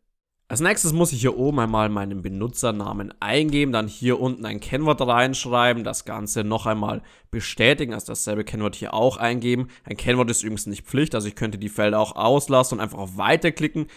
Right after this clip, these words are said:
Wenn ich jedoch ein Passwort verwende, dann muss ich noch hier drei Sicherheitsfragen auswählen. Falls ich jetzt zum Beispiel mein Passwort vergesse,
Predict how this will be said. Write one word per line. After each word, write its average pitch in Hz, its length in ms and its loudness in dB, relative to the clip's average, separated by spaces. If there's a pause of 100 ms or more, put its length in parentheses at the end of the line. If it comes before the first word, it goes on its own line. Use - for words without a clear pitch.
(140)
Wenn 190 180 4
ich 196 100 -2
jedoch 175 200 4
ein 160 140 4
Passwort 147 360 2
verwende, 139 380 2
dann 120 320 2
muss 120 220 -2
ich 123 60 -4
noch 120 180 -2
hier 131 160 0
drei 117 320 2
Sicherheitsfragen 113 920 2 (320)
auswählen. 113 640 8
Falls 123 320 4
ich 120 60 -6
jetzt 127 240 0
zum 120 100 -2
Beispiel 117 260 4
mein 117 200 2
Passwort 123 320 0
vergesse, 123 560 -2